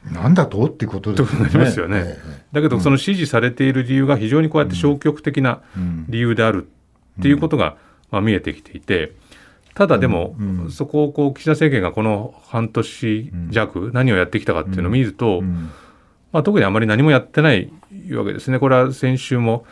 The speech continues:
Speaker 1: はい。
Speaker 2: 中島武さんがこのあたりおっしゃってたと記憶してますけど、
Speaker 1: うん。
Speaker 2: あの、まあ、金融所得課税やる、やっぱりやらないっ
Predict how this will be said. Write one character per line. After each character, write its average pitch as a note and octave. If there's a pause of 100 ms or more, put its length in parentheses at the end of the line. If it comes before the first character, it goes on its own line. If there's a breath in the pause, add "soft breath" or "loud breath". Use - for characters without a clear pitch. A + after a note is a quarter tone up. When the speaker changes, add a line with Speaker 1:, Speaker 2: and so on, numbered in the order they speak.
(160 loud breath)
Speaker 1:
は A2
い。 G2+
Speaker 2:
中 A2+
島 A2
武 A2+
さ -
ん D#2
が D2+
こ E2+
の F2+
あ F2+
た D#2
り D#2
お D2
っ -
し -
ゃ F#2+
っ F2
て D#2
た -
と -
記 -
憶 D#2+
し -
て -
ま F#2
す -
け E2
ど、 D2+
Speaker 1:
う D#3
ん。 D3+ (260 loud breath)
Speaker 2:
あ G#2
の、 F#2 (140)
ま C#3+
あ、 -
金 C3+
融 C3+
所 B2+
得 B2+
課 A#2+
税 F#2
や F2
る、 F#2
や G2
っ -
ぱ A2+
り F#2+
や D#2+
ら E2
な E2+
い D#2+
っ D2+